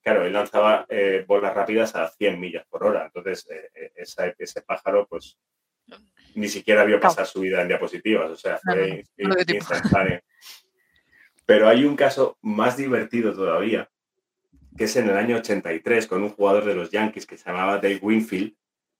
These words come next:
Speaker 1: eh, que mató una gaviota en Toronto.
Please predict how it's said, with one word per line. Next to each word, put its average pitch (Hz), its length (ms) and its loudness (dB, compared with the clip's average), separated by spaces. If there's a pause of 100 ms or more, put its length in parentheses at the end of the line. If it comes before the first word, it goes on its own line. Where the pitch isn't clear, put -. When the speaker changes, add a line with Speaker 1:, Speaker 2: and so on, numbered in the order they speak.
(140)
Speaker 1:
eh, 85 720 2 (1200)
que 110 160 2
mató 98 300 2
una 131 200 4
gaviota 117 460 2
en 120 100 0
Toronto. 113 520 0